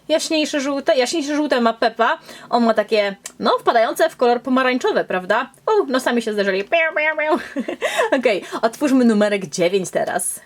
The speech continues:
Jest on tutaj, w prawym górnym rogu. A, kto tam będzie albo co tam będzie? Ja chcę George'a w końcu. A, <laughs> okej, to nie jest George. To zdecydowanie nie wygląda jak George. To jest zabawka od świnki Pepy. Ła!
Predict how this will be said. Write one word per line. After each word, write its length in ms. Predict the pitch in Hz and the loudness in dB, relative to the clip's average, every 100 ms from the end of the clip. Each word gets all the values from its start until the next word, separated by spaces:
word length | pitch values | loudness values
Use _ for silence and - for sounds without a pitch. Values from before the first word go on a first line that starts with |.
| _ _ | _ _
Jest 380 | 202 277 403 233 | 2 2 2 -2
on 180 | 196 190 | -2 0
tutaj, 400 | 339 311 311 381 | 0 2 0 -4
w 80 | |
prawym 540 | - 240 247 294 240 233 | -2 0 2 0 0 0
górnym 360 | 226 214 196 | 2 2 2
rogu. 240 | 180 170 185 285 - - - - - - - - - | 0 2 0 0 -4 -20 -20 -20 -20 -20 -14 -10 -2
A, 600 | 262 294 294 285 269 262 | 0 0 0 -2 -2 -4
kto 260 | - - 240 | -8 -4 -2
tam 240 | 240 277 | 0 2
będzie 260 | 254 277 277 | 2 2 2
albo 180 | 269 294 | 0 -2
co 100 | 302 | 0
tam 200 | 311 277 | 0 2
będzie? 340 | 311 320 285 | 0 0 0
Ja 340 | 330 330 339 370 | 0 0 -2 -2
chcę 140 | 427 | -4
George'a 360 | 415 381 359 370 | -2 -2 -2 -4
w 60 | |
końcu. 400 | - - 370 - 381 392 - - - _ _ - - | 0 0 0 0 0 0 -6 -20 -20 _ _ -20 -2
A, 100 | 339 523 554 554 554 539 - 381 381 440 539 427 | 0 0 0 0 0 -2 0 -2 -2 -2 -2 0
<laughs> 80 | 294 | -2
okej, 400 | 349 349 330 294 - 359 | 0 2 2 -2 -8 -2
to 100 | - | 0
nie 200 | 269 320 | 2 2
jest 180 | 359 330 | 2 0
George. 460 | 254 285 285 311 - - _ _ - | 0 0 0 -4 -10 -20 _ _ -2
To 320 | 254 262 175 | 2 2 0
zdecydowanie 640 | 254 277 262 330 339 311 | -2 -2 0 0 0 0
nie 100 | 294 | 0
wygląda 320 | 294 302 294 277 | 0 0 2 0
jak 120 | 269 | 2
George. 440 | 233 208 285 - - _ 247 | 0 2 -2 -6 -20 _ -2
To 80 | 277 | 0
jest 120 | 254 | 2
zabawka 540 | 269 226 466 587 339 | 0 0 -2 0 0
od 160 | 233 - | 0 -2
świnki 320 | - 359 349 | -4 -2 0
Pepy. 320 | - 381 214 | 0 0 2
Ła! 340 | 226 807 740 | 2 2 -2